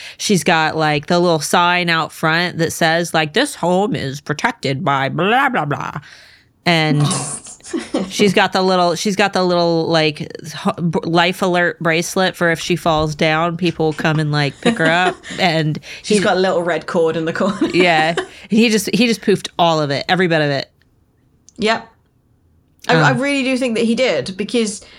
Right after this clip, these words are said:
Speaker 2: the way that Grace describes his weird, like, hand motions,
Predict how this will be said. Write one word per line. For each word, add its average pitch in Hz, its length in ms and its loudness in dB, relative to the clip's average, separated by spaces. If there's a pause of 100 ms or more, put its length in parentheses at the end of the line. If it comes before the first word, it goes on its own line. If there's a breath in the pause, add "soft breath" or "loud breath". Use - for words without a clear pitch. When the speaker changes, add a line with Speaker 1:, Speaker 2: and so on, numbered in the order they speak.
(320 loud breath)
Speaker 2:
the 233 100 2
way 247 380 0
that 233 420 0
Grace 208 380 -4
describes 196 840 -4
his 185 380 -2
weird, 185 400 0
like, 143 220 -2
hand 208 480 -2
motions, 117 880 -4